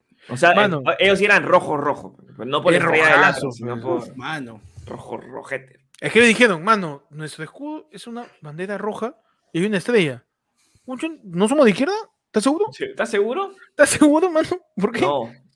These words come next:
Speaker 1: derecha. Sí. Eres un rojo. ¿Y robamos un montón? No.
Speaker 2: No,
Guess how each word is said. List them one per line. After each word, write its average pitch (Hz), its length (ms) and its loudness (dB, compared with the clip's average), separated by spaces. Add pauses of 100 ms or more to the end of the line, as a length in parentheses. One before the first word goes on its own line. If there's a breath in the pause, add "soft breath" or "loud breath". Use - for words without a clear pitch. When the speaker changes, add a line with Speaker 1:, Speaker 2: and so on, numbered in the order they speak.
Speaker 1:
derecha. 120 580 -4 (400)
Sí. - 140 -20 (420)
Eres 143 200 -8
un 196 120 -8
rojo. 240 320 -12 (800)
¿Y 135 100 -10
robamos 196 380 -4
un 226 80 -10
montón? 220 300 -16
No. 196 400 -4 (240)
Speaker 2:
No, 147 200 -6